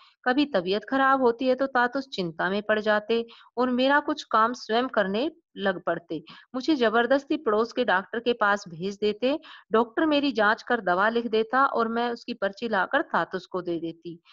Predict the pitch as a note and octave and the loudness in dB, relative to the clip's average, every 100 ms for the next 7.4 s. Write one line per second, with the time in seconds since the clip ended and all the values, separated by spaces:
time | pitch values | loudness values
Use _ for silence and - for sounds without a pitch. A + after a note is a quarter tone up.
0 | - _ B3 C4+ A3 A3 B3+ D4+ C#4+ B3 | -20 _ -2 0 2 0 0 0 0 2
1 | A3 A#3 A3+ G#3+ G#3 G#3+ G3+ E3+ F3+ A3 | 2 0 -2 -4 -4 -4 -2 0 2 2
2 | B3 A#3+ A#3 C4+ E4+ F4 - _ A3+ A#3+ | 2 2 2 0 -2 -4 -14 _ -2 2
3 | D4+ - C4+ B3+ G3 F#3 - C#4 D#4 D#4+ | 2 2 0 0 0 0 0 0 0 0
4 | E4 D#4+ D#4+ D#4 E4+ A#3 A3+ - A#3+ F#3 | 2 2 2 4 2 2 0 -4 -8 -4
5 | C4+ D4+ - - B3+ C4 A3+ A#3+ A#3 A3+ | -4 -4 -8 -6 -2 0 0 2 2 0
6 | - F#3 G#3+ C4 D#4 - - - - A#3 | 0 -2 0 0 -2 -4 -18 -6 -2 -2
7 | G3 F#3+ G#3 B3+ | 2 0 2 0